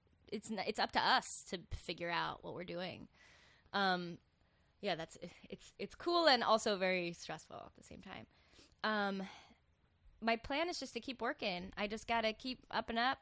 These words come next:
and hopefully having this new Disney relationship, we'll move on to more things for me there. Um, Frozen's actually coming to Broadway, and a lot of people know that, but it isn't in,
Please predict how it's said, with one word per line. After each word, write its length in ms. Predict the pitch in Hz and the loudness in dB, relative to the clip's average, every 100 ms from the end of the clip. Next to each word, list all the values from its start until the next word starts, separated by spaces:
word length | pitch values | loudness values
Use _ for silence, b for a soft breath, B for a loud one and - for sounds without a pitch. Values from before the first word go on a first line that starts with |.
| 220 | -2
and 260 | 202 196 | -2 -2
hopefully 580 | 220 233 233 240 226 220 202 | -4 -4 -4 -2 -2 -2 0
having 260 | 214 214 | 0 0
this 140 | 202 214 | -2 -4
new 80 | 185 | -2
Disney 320 | 208 214 214 | -2 0 0
relationship, 800 | 208 202 220 233 233 220 208 - _ b b b b b b b - | 0 0 -2 -2 2 4 2 -4 _ b b b b b b b -6
we'll 180 | 190 | -2
move 220 | 196 196 190 | 0 2 2
on 140 | 185 | 2
to 100 | 190 | 0
more 160 | 185 190 | -2 0
things 220 | 262 269 | 0 -2
for 120 | - 247 | -2 -2
me 160 | 247 | 0
there. 480 | 226 226 233 226 220 - | 0 2 4 2 0 2
Um, 500 | 190 175 165 175 - _ _ _ _ _ _ - b b b b | 2 2 0 -4 -10 _ _ _ _ _ _ -12 b b b b
Frozen's 360 | 269 285 285 | 4 4 4
actually 280 | 240 214 196 | 2 0 -2
coming 260 | 190 185 175 | -2 -2 -2
to 60 | |
Broadway, 720 | 170 175 180 190 190 202 233 240 _ | 0 2 4 2 2 0 -2 -6 _
and 240 | - 185 175 | 0 2 2
a 140 | 143 | 0
lot 160 | 175 165 | 2 0
of 60 | |
people 180 | 180 190 | -2 -2
know 160 | 220 254 | 2 4
that, 300 | 254 247 226 | 4 4 4
but 80 | 202 | 2
it 100 | 185 | 0
isn't 220 | 190 208 | 0 0
in, 240 | 185 180 | 0 -2